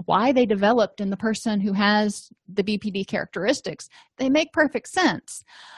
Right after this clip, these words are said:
Um, so part of it is helping them learn s-, skills for self-regulation and mindfulness and staying in the present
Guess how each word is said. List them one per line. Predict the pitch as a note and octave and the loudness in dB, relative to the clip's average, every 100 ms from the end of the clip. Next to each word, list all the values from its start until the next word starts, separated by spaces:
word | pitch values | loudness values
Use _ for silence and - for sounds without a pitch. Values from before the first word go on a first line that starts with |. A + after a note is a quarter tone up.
| - | -12
Um, | - A3 G#3+ G#3+ G3+ - _ | -4 -2 -2 -4 -8 -12 _
so | - B3 A#3 | 0 2 2
part | - C#4+ C#4+ | 2 0 2
of | C4 | 2
it | A#3+ | 0
is | A3+ | 0
helping | A#3+ A#3+ A3+ | -2 -2 -2
them | A3 G#3+ | -2 -2
learn | G#3 G#3+ | -2 -4
s-, | G3+ - _ | -6 -12 _
skills | - - A#3+ A3+ G#3+ | -14 -4 0 0 -2
for | G3+ | -8
self-regulation | - G3+ G3+ G3+ G3 F#3+ F#3 F3+ - F3+ F#3+ - _ _ _ _ - - - - | -2 -2 0 -2 -2 0 0 0 -4 -4 -6 -10 _ _ _ _ -20 -20 -8 2
and | G#3+ G3 F#3+ F#3+ - | 4 4 2 0 -2
mindfulness | G#3+ G3+ G#3 G#3 A3 G3+ G3 - | 2 4 4 0 -2 -2 -2 -4
and | G3 | -6
staying | F3 - G#3 G3+ | -6 -2 -2 0
in | F#3+ | -4
the | |
present | D#3+ - G#3 G3 F3 | -4 2 2 2 -4